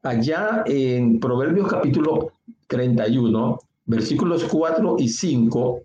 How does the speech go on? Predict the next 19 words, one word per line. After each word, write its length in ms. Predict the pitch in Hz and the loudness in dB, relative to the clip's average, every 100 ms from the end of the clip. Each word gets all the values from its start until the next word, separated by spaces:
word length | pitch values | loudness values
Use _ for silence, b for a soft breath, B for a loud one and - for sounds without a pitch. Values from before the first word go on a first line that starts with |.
| _ | _
el 640 | - 127 120 120 120 117 113 | -4 -2 0 0 0 2 0
autor 760 | 107 113 113 175 180 202 - - _ _ _ | 0 0 0 0 0 0 0 -4 _ _ _
de 300 | 113 110 117 | -4 0 0
estos 340 | 147 151 170 170 | -2 -2 -2 -2
proverbios 760 | 151 127 117 117 151 - - - _ - - | 0 0 2 2 0 -2 -6 -16 _ -20 -8
dice 440 | - 120 131 170 | -2 0 0 -2
que 220 | 160 113 | 0 -2
se 140 | - 113 | -2 -2
amonesta 500 | 110 107 123 127 185 | 0 0 0 0 0
a 20 | |
los 180 | 151 120 | 0 0
reyes 360 | 156 170 170 | 0 0 0
y 20 | 151 | 0
a 60 | |
los 120 | 120 | 2
gobernantes 560 | 113 107 101 120 135 143 | 2 2 0 0 0 0
a 100 | 110 | 0
ser 260 | 120 117 - | 0 0 0
temperantes. 1200 | 147 143 113 104 135 131 - 98 113 - - - | -2 0 0 0 0 0 0 0 -4 -6 -10 -16